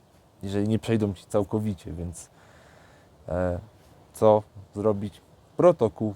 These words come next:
plazmowy. I teraz, jeśli chodzi o nietolerancje pokarmowe, e, przyczyna jest w zasadzie taka sama, jak przy alergiach. E,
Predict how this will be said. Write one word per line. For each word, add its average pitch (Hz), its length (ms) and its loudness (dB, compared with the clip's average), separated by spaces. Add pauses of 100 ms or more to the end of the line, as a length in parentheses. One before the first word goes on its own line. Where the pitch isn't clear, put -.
plazmowy. 107 600 -2 (2500)
I - 60 -18
teraz, 139 280 6
jeśli 139 220 -6
chodzi 135 260 2
o 131 40 4
nietolerancje 123 720 0
pokarmowe, 85 640 -8 (1200)
e, - 80 -14
przyczyna 165 560 -2
jest - 460 0 (640)
w - 20 -20
zasadzie - 320 -8
taka 165 260 0
sama, 110 340 6 (320)
jak 104 140 -10
przy - 220 -6
alergiach. 87 400 -2 (1400)
E, 101 380 -2